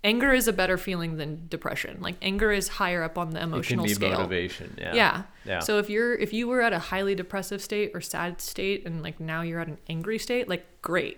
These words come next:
Speaker 1: Like, that's a, that's a positive, honestly. Um,
Speaker 2: Yeah.
Speaker 1: 'cause it's higher up on the em-, literally on the emotional scale
Speaker 2: Mm.
Speaker 1: of processing.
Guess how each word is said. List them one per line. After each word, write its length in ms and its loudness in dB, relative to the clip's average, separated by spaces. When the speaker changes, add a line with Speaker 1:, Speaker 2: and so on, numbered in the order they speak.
Speaker 1:
Like, 160 0
that's 160 4
a, 80 6
that's 200 4
a 40 2
positive, 540 0
honestly. 560 -4
Um, 100 0
Speaker 2:
Yeah. 240 2
Speaker 1:
'cause 160 0
it's 140 -2
higher 460 2
up 180 -2
on 100 -2
the 80 -4
em-, 160 -6
literally 340 2
on 120 -4
the 80 -4
emotional 380 -6
scale 380 -6
Speaker 2:
Mm. 300 -8
Speaker 1:
of 180 -2
processing. 600 -2